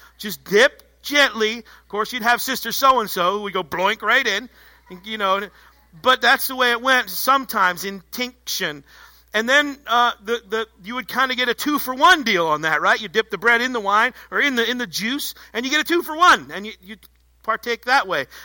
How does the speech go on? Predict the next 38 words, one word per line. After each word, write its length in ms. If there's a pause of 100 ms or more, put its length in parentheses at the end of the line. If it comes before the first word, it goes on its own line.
That 100
kinda 220
messed 220
me 100
up 140
a 20
little 220
bit. 140
I'm 120
like, 200 (260)
"What 200
are 60
we 100
doing?" 440 (340)
I 60
mean, 140
I 100
was, 160
like, 240
on 140
the 80
worship, 420
the 100
worship 360
leader 240
there, 260
and 140
my 140
pastor 400
said, 160
"This 120
is 60
what 80
we're 80
doing." 280
I 60
said, 160
"Well, 300